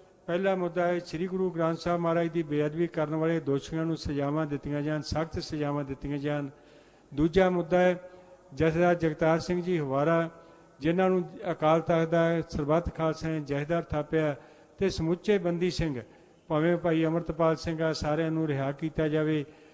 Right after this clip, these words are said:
ਤੀਜਾ ਜਿਹੜਾ ਸਾਡਾ ਮੁੱਦਾ, ਉਹ ਜਿਨ੍ਹਾਂ ਨੇ ਗੋਲੀ ਚਲਾਈ ਕੋਟਕਪੂਰੇ ਤੇ ਬਾਈਬਲ ਕਾਂਡ ਦੇ ਵਿੱਚ, ਬਾਈਬਲ ਦੇ ਵਿੱਚ, ਉਹਨਾਂ ਨੂੰ ਸਜ਼ਾਵਾਂ ਮਿਲਣ। ਉਹਦੇ ਲਈ ਸੱਤ ਜਨਵਰੀ ਨੂੰ ਬਹੁਤ ਵੱਡਾ ਉੱਥੇ ਇਕੱਠ ਕੀਤਾ ਜਾ ਰਿਹਾ ਹੈ। ਮੁੱਖ ਮੰਤਰੀ ਦੇ ਨਿਵਾਸ ਵੱਲ ਉਸ ਦਿਨ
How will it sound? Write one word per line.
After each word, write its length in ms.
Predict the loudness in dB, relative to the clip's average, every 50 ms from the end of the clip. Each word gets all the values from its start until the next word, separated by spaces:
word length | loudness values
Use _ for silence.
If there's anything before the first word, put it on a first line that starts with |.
| -20 -20 _ _ _ -2
ਤੀਜਾ 340 | -2 0 4 4 6 6 6
ਜਿਹੜਾ 240 | 4 4 2 2 2
ਸਾਡਾ 320 | 0 -2 -2 0 -2 -2
ਮੁੱਦਾ, 300 | 0 -2 -4 -2 0 0
ਉਹ 200 | 2 2 0 0
ਜਿਨ੍ਹਾਂ 320 | -2 -4 -2 0 0 0
ਨੇ 100 | 0 -2
ਗੋਲੀ 340 | -4 -2 0 2 4 4 2
ਚਲਾਈ 300 | 2 0 -2 0 0 -2
ਕੋਟਕਪੂਰੇ 560 | -2 -2 -2 -2 -2 -4 -6 -6 -4 -4 -2
ਤੇ 120 | -2 -2 -4
ਬਾਈਬਲ 320 | -2 -2 -2 -2 -2 -2
ਕਾਂਡ 320 | -4 -4 -4 -4 -4 -4 -4
ਦੇ 100 | -4 -6
ਵਿੱਚ, 400 | -4 -4 -6 -6 -6 -6 -6 -8 -10 -16 -20 -20 -20 -20 -20 -20 -12 -4
ਬਾਈਬਲ 260 | -2 -2 0 0 0 0
ਦੇ 120 | 0 0
ਵਿੱਚ, 220 | -2 -2 -4 -6
ਉਹਨਾਂ 280 | -8 -6 -4 -2 0 0
ਨੂੰ 100 | -2 -2
ਸਜ਼ਾਵਾਂ 460 | -2 -4 -4 -2 -2 -2 0 0 0
ਮਿਲਣ। 340 | 0 0 0 0 -2 -4 -6 -8 -12 -20 -20 -20 -20 -20 _ _ _ -2
ਉਹਦੇ 240 | -2 2 2 2 4
ਲਈ 220 | 4 4 2 2
ਸੱਤ 380 | 0 0 0 0 0 2 0 -2
ਜਨਵਰੀ 400 | 0 0 0 0 0 0 0 0
ਨੂੰ 160 | 0 -2 -2
ਬਹੁਤ 380 | 0 2 4 4 4 4 2
ਵੱਡਾ 280 | 0 -2 0 2 2 2
ਉੱਥੇ 220 | 2 2 0 -4
ਇਕੱਠ 340 | -6 -4 -2 -2 -2 -2 -4
ਕੀਤਾ 340 | -6 -6 -6 -2 0 -2 0
ਜਾ 200 | 0 0 0 2
ਰਿਹਾ 160 | 2 2 2 2
ਹੈ। 80 | -2 -6 -12 -20 -20 -20 -20 -20 -20 _ 2
ਮੁੱਖ 220 | 4 4 4 4 2
ਮੰਤਰੀ 380 | 2 2 2 2 2 0 0
ਦੇ 140 | 2 2 2
ਨਿਵਾਸ 400 | 2 2 2 2 0 0 -2 -2
ਵੱਲ 320 | -2 0 0 -2 -4 -6 -6 -8 -18 -20 -20 -20 -20 -20 -14 -2 2
ਉਸ 140 | 4 4 4
ਦਿਨ 260 | 4 2 0 0